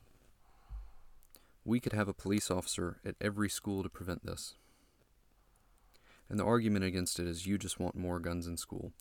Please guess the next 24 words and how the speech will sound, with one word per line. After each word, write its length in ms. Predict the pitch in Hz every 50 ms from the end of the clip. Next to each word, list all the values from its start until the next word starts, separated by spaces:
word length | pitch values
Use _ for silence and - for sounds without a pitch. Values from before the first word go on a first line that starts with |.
| - - - - - _
Here's 280 | - - 120 131 123 -
the 100 | - 101
thing. 320 | - - 117 101 92 90 - _ - - - _ _ -
This 240 | 107 117 127 135 -
shooter 560 | - - - 123 120 107 95 90 87 87 -
specifically 800 | - - - - - 107 - - - 120 - - - - 113 110
said 320 | - - - 92 90 - -
that 140 | - -
they 160 | - 95 101 -
picked 480 | - - - - 117 - - - -
this 240 | - 110 110 - -
target 460 | - - 123 110 90 98 - - - - _ _ - -
and 120 | - 98 87
they 180 | 90 92 87 - _ _ _ _ -
disregarded 720 | 117 127 - - - 139 120 - 117 113 113 110 101 98
another 280 | 104 101 107 110 104 98
target 440 | - - 87 - - - - - - _ _ - - - _ _ _ _ _ _ - - - - - -
because 260 | - 98 - 95 90
this 240 | 92 104 104 - -
target 360 | - - 98 95 90 87 -
had 200 | 95 98 85 85
no 380 | 90 87 90 90 92 92 92 -
armed 320 | - 92 90 87 85 82 -
guards. 480 | - 82 - - - 120 - - -